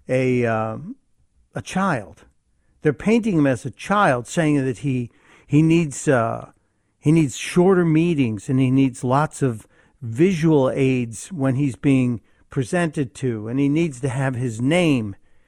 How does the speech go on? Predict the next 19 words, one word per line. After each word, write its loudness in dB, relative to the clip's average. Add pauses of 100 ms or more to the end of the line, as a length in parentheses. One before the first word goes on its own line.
(200)
in 2
the 2
presentations 0
or -2
he 2
won't 2
pay -2
attention. -4
They're 0
treating 0
him 2
like 2 (460)
a, 0
a 0
kid 0
with 2
A 4
D 0
D 0